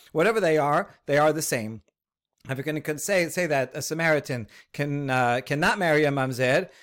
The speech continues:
uh, because they're a regular Jew, then they should be able to marry each other. "Ela ki ata Rav Dimi amar, Rabbi Elazar sava la ki Rabbi Ishmael." Rather, a second explanation of Rabbi Elazar's statement.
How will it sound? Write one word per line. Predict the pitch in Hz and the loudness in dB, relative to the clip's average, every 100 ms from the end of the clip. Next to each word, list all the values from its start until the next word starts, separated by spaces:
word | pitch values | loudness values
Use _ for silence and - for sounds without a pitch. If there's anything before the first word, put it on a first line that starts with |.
| _ | _
uh, | - 139 | -4 0
because | 135 135 147 135 | 0 -2 -4 -2
they're | 135 | 2
a | |
regular | 147 143 135 | 2 2 0
Jew, | 117 123 | 0 -4
then | 147 139 | -4 -4
they | 135 | -4
should | - 254 | -6 -6
be | 156 | -4
able | 127 139 | -2 -4
to | 185 | -8
marry | 156 110 127 | -8 -6 -8
each | 190 180 | -8 -6
other. | 254 190 107 - - - - | -4 -4 -8 -16 -20 -20 -8
"Ela | - 240 160 | -4 0 -2
ki | 151 185 | -2 -4
ata | 165 139 175 | -4 -2 -4
Rav | 180 160 | -2 -4
Dimi | 180 190 185 | -4 -4 -4
amar, | 180 165 131 110 - | -2 0 0 -2 -6
Rabbi | 175 165 175 220 | -6 -4 -2 0
Elazar | 175 156 135 175 | 0 0 2 0
sava | 175 135 160 175 | 0 0 2 2
la | 170 180 | 2 2
ki | 185 160 | 0 -4
Rabbi | 147 160 165 | -4 -4 -4
Ishmael." | 170 - 165 135 135 117 - - - | -6 -4 -4 0 2 0 -4 -20 -2
Rather, | 196 208 190 | 2 4 2
a | 165 | 0
second | - 240 - 185 | -2 -2 -2 -2
explanation | 156 - 156 143 139 - 185 180 _ - - | -4 -6 -4 -4 -4 -4 -6 -6 _ -20 -6
of | 170 175 156 | 2 2 2
Rabbi | 160 160 156 | -2 0 -2
Elazar's | - 156 143 147 127 135 117 | -2 -2 -2 -4 -4 -4 -4
statement. | - 123 156 196 214 | -4 -4 -2 -4 -4